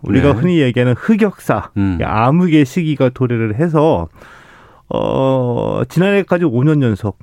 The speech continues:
Speaker 1: 포스트 시즌 진출에 실패하면서 하위권에 머무르고 있었던 거였거든요.
Speaker 2: 네.
Speaker 1: 그동안의 정규리그 성적이 구구육 팔팔이었습니다. 굉장히 저조하죠.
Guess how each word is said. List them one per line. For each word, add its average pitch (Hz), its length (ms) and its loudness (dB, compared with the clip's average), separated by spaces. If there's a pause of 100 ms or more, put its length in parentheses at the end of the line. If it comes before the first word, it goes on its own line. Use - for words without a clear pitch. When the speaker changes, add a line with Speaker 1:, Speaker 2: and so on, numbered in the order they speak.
Speaker 1:
포스트 208 440 0
시즌 175 340 -2
진출에 147 320 -2
실패하면서 143 680 -2
하위권에 185 640 -2
머무르고 120 720 -2 (520)
있었던 135 320 0
거였거든요. 110 760 -2
Speaker 2:
네. 90 260 0 (300)
Speaker 1:
그동안의 156 460 2
정규리그 143 420 0
성적이 139 560 -2 (600)
구구육 165 1080 0
팔팔이었습니다. 127 1300 -2
굉장히 151 360 0
저조하죠. 113 500 0